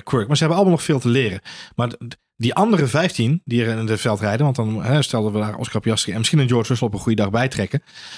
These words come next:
Ehm, die andere vijftien kijken niet naar die andere chefs in de auto's en denken, "Die zijn goed, daar leg ik me bij neer." Er zijn er een aantal die dat wel doen. Ik noem een Valtteri Bottas, ik noem een Kevin Magnussen, ik noem een Nico Hülkenberg. Ehm, eh, en, en misschien een Lance Stroll intussen ook wel een keer. Eh,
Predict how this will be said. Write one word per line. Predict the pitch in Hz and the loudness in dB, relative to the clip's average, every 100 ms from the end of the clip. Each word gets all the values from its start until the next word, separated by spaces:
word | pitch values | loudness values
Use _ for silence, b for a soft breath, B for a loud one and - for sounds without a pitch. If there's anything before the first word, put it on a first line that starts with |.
| B - | B -6
Ehm, | 117 113 110 | -2 -2 -2
die | - 120 | -2 0
andere | 196 202 139 | 2 2 2
vijftien | 139 147 113 123 | 0 0 -2 -2
kijken | - 143 135 131 | 0 0 0 4
niet | 175 185 | 4 2
naar | 131 139 139 | 0 0 0
die | 120 131 | -2 -2
andere | 139 120 | 0 2
chefs | 110 147 151 - | 2 2 2 0
in | - 135 | -2 0
de | 127 123 | 2 2
auto's | 120 131 131 123 | 0 0 2 2
en | 120 | 2
denken, | 117 117 113 110 B B B | 0 -2 -2 -4 B B B
"Die | 131 185 | 2 4
zijn | 160 | 4
goed, | 120 - - | 2 2 2
daar | 120 | 0
leg | 127 127 | 0 0
ik | |
me | 120 110 | 0 0
bij | 110 | 2
neer." | 131 101 - _ _ | 0 -2 -8 _ _
Er | 113 | -4
zijn | 139 | -2
er | 135 | 0
een | 143 | 2
aantal | 160 | 2
die | 139 | 2
dat | 110 | 2
wel | 120 | 2
doen. | 143 190 | 4 2
Ik | 123 | 2
noem | 123 | 2
een | 117 | 2
Valtteri | 120 110 110 | 0 0 0
Bottas, | 120 117 110 110 | 0 0 -2 0
ik | 113 | 0
noem | 113 | 2
een | |
Kevin | 110 110 110 | 2 0 0
Magnussen, | 113 110 110 | -2 -2 -2
ik | |
noem | 110 110 | 0 0
een | 110 | 0
Nico | 110 110 | 0 2
Hülkenberg. | 120 131 110 98 95 - B B B B | 2 2 2 0 -4 -8 B B B B
Ehm, | 120 110 107 101 104 104 101 | -2 0 2 2 0 -2 -6
eh, | - 117 107 110 117 | -6 -2 -2 -2 -4
en, | |
en | - | -4
misschien | 117 - | -2 0
een | 123 | 2
Lance | 107 - | 2 0
Stroll | 143 160 | 0 2
intussen | 156 143 120 | 0 0 0
ook | 143 | 0
wel | 143 | 0
een | 139 | 2
keer. | 151 175 B B B B | 2 0 B B B B
Eh, | - 127 | -2 0